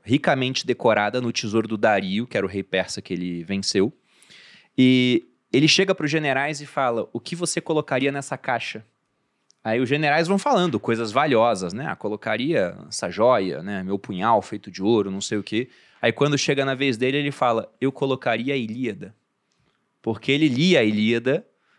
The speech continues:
né? Então, o quadro que você citou, do Aristóteles contemplando Homero, né? É porque é uma das grandes obras da história. E ele lia e falava que era um manual de batalha.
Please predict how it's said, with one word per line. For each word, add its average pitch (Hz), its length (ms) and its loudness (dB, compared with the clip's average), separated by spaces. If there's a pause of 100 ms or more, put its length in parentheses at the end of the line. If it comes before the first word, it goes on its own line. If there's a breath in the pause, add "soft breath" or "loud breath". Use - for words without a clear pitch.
(160)
né? 101 240 0
Então, 110 500 0
o 110 140 2
quadro 110 320 0
que - 80 -14
você 110 240 -2
citou, 117 640 0
do 110 120 0
Aristóteles 104 560 -2
contemplando 104 680 0
Homero, 110 440 0
né? 117 220 -6
É 110 100 -6
porque - 300 -6
é 104 40 0
uma 143 180 -2
das 160 260 -4
grandes 127 460 -2
obras 165 400 0
da 220 80 -4
história. 123 560 -2 (1000 soft breath)
E 117 120 6
ele 156 160 6
lia 160 200 4
e - 40 2
falava 170 300 2
que - 60 -2
era 170 100 2
um 160 40 0
manual 165 540 4
de 160 100 -4
batalha. 123 580 -2